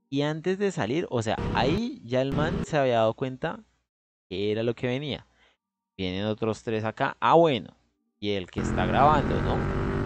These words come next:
Que va de primeras. Le va a decirse. El man, ¿por qué se metió para allá?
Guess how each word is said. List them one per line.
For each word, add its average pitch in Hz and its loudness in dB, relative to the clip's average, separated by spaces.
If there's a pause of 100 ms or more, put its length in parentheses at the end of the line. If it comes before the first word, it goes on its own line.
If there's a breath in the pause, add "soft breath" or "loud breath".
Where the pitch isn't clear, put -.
(340)
Que 104 0 (560)
va 101 6
de 120 4
primeras. 120 0 (920)
Le 104 2
va 101 4
a 113 4
decirse. - -2 (560)
El 117 0
man, 202 0 (420)
¿por 123 4
qué 151 -2
se 175 -2
metió 165 0
para 170 0
allá? 202 -6